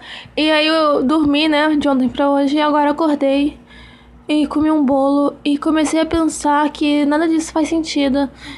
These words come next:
que todas as minhas expectativas sobre qualquer pessoa são inúteis e são sem graça e são desnecessárias e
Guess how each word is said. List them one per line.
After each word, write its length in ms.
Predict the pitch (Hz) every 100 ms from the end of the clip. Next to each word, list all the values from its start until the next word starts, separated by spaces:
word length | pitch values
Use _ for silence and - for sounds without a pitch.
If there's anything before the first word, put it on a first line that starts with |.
| -
que 160 | - 311
todas 460 | - 311 311 330
as 200 | 330 311
minhas 340 | 311 302 302 285
expectativas 840 | - 311 - 320 320 311 294 285
sobre 200 | 294 294
qualquer 320 | 311 294 330
pessoa 540 | - 349 320 302 294 277
são 320 | - 277 269
inúteis 580 | 302 294 311 320 302 277
e 120 | 269
são 180 | 277 247
sem 220 | 285 285
graça 480 | 277 277 285 320 294
e 120 | 277
são 240 | - 285
desnecessárias 960 | 262 269 294 - 302 - 285 285 311 - - - - 302
e 240 | 302 311